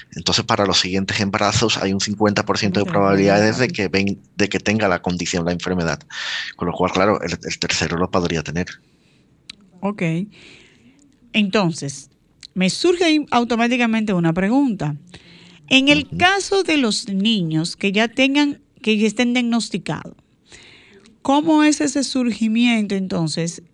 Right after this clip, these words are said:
Speaker 2: frente a un hermano que ya tenga hermano?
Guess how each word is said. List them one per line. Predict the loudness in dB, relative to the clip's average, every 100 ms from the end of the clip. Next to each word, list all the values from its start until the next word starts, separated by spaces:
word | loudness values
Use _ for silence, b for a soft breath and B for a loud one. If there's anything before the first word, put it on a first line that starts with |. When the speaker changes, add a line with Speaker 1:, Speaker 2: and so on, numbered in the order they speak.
| -20 _
Speaker 2:
frente | -12 0 4 4 2 -2 -2
a | 0
un | 0 -2 -2
hermano | -2 0 0 0 -2
que | -2
ya | -2
tenga | 0 -2
hermano? | 0 0 0 -2